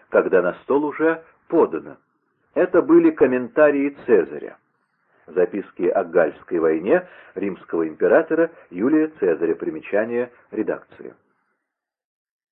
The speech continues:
Сам Ла Роме, несмотря на запрещение Шавиньи, принес их герцогу несколько дней тому назад. Тут Ла Роме дал себе зарок на будущее время не переступать тюремных правил.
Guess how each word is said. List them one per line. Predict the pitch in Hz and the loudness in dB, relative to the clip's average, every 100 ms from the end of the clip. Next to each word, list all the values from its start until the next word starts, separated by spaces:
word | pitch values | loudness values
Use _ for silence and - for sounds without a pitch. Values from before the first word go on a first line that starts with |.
| _ _ _ _ _ _ - | _ _ _ _ _ _ -4
Сам | 147 160 151 143 | 4 6 4 0
Ла | 123 139 | 2 6
Роме, | 139 139 143 160 | 6 4 4 4
несмотря | 135 113 120 110 117 113 | 2 -4 -2 0 4 4
на | 110 | 4
запрещение | 107 110 104 117 101 98 | -6 -6 -4 -2 0 -2
Шавиньи, | - 101 101 117 170 170 _ _ _ - | -2 -2 -2 -2 -2 -4 _ _ _ -4
принес | 110 110 139 139 | -2 0 0 0
их | 120 | 0
герцогу | 92 131 135 127 120 | 2 2 0 -6 -4
несколько | 120 123 123 - | -4 -6 -10 -6
дней | 98 117 117 | -4 -4 -4
тому | 120 117 | -4 -4
назад. | 120 104 80 - _ _ _ _ _ _ _ _ _ _ _ _ _ _ _ | -8 -6 -6 -8 _ _ _ _ _ _ _ _ _ _ _ _ _ _ _
Тут | 226 240 | 0 4
Ла | 180 185 | 4 6
Роме | 180 190 190 | 6 6 4
дал | 185 180 | 4 2
себе | - 156 139 | 2 4 6
зарок | 135 160 160 | 6 4 4
на | 135 | 0
будущее | 127 143 123 - 117 | -2 -2 -4 -2 0
время | 117 180 180 170 165 - | 4 4 6 4 2 -2
не | 107 120 | -10 -4
переступать | 127 123 - 143 151 147 | -2 -4 -6 2 2 2
тюремных | - 135 135 135 - | -2 0 0 -2 -2
правил. | 117 90 69 | 2 2 0